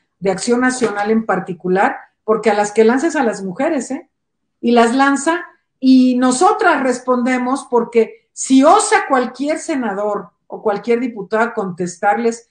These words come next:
a las violentísimas señoras que ya todo el mundo conoce, entonces lo acusan de violencia política en razón de género.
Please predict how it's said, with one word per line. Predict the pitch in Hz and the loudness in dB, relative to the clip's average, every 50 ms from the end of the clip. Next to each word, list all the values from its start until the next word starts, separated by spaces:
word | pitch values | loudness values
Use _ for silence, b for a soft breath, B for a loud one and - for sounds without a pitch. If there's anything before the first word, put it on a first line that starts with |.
| _ _ - | _ _ -6
a | 202 202 | -4 -2
las | 202 202 196 185 180 | 0 0 0 -2 -2
violentísimas | 208 202 202 208 208 208 190 - 302 311 302 339 294 269 220 190 - | -2 -2 -2 -2 -4 -6 -4 -4 -4 -4 -2 -2 -2 0 -2 -2 -4
señoras | 196 185 185 190 202 208 220 214 208 - - _ _ _ _ - | -8 -8 -8 -6 -6 -4 -4 -4 -4 -6 -12 _ _ _ _ -6
que | - 190 | -4 -2
ya | 196 214 220 220 | 0 0 0 2
todo | 233 226 | 2 0
el | 220 220 | 2 0
mundo | 220 214 208 202 | -2 -4 -4 -6
conoce, | - 175 165 170 170 170 - 214 240 294 - _ _ _ _ _ _ _ _ - | -6 -6 -4 -4 -4 -6 -4 -6 -6 -6 -8 _ _ _ _ _ _ _ _ -2
entonces | 226 240 226 226 269 247 247 285 302 269 | -2 -2 0 2 2 0 2 0 -2 0
lo | 277 240 | 0 0
acusan | 220 - - 233 220 - 247 233 | 0 0 -2 -4 -2 0 0 0
de | 220 214 | 0 0
violencia | 190 180 175 190 190 175 226 - - | 0 -2 -4 -4 -4 -4 -6 -6 -6
política | 185 185 180 180 - _ - 180 | -4 -6 -6 -6 -6 _ -8 -8
en | 160 | -6
razón | 160 156 156 156 165 170 | -6 -8 -8 -8 -8 -6
de | 185 202 | -6 -4
género. | - 269 269 262 214 170 156 | -4 -4 -4 -4 -4 -6 -10